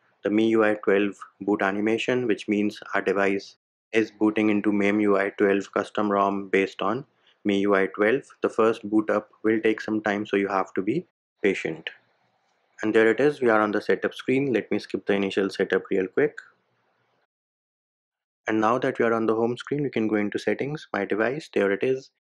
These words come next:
M I U I version is M I U I twelve and R C six is the beta on which we made the video. Device name is Redmi K twenty Pro. You can also go into settings and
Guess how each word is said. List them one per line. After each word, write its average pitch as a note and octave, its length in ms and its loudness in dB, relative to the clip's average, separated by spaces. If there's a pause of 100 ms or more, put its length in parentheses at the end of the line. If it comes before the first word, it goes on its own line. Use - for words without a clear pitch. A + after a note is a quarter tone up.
(280)
M A#2+ 80 2
I - 40 2
U C3+ 120 2
I A#2+ 100 0
version G#2+ 320 0
is G#2+ 140 -2
M G#2 100 0
I A2+ 200 2
U A2+ 140 2
I G#2+ 240 2
twelve G#2+ 340 0 (200)
and G2 340 -4 (440)
R G#2+ 120 0
C - 180 -6
six G#2+ 320 -4
is G2 120 -4
the - 80 -2
beta G2 300 -4
on G2 340 -2
which G2 420 -4
we G2+ 100 -2
made F#2+ 260 0
the F2+ 80 0
video. G#2 360 2
Device G2+ 440 -4
name G2+ 300 -2
is G#2 200 -2
Redmi G2+ 460 -4 (560)
K G#2 100 2
twenty G#2 280 -2
Pro. C3 300 0 (300)
You A2 80 -2
can A#2 140 2
also A#2 260 0
go A#2 140 0
into A2+ 240 -2
settings C3+ 520 -2 (220)
and G2 340 -4